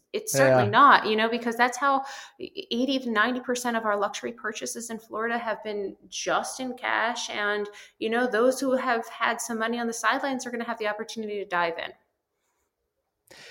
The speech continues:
Speaker 2: When you say dive in, do you, do you, what's your outlook on luxury real estate? Now, I'm, I'm assuming you're primarily just all luxury, right?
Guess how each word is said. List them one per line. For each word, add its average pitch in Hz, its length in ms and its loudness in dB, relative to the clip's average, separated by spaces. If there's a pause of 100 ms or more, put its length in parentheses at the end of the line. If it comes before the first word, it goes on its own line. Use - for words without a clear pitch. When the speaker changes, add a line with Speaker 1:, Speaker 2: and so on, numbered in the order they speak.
(380)
Speaker 2:
When 156 140 10
you 202 100 10
say 208 200 12
dive 135 460 10
in, 147 280 10
do 123 80 6
you, 127 100 6
do 127 300 -4
you, 127 120 4
what's 151 400 8
your 156 140 10
outlook 139 400 10
on 127 440 6
luxury 131 460 6
real 160 200 10
estate? 156 240 6
Now, 175 240 12
I'm, 170 120 10
I'm 165 160 8
assuming 160 360 8
you're 147 100 10
primarily 127 540 8
just 113 140 2
all 104 220 8
luxury, 101 460 0
right? 101 320 0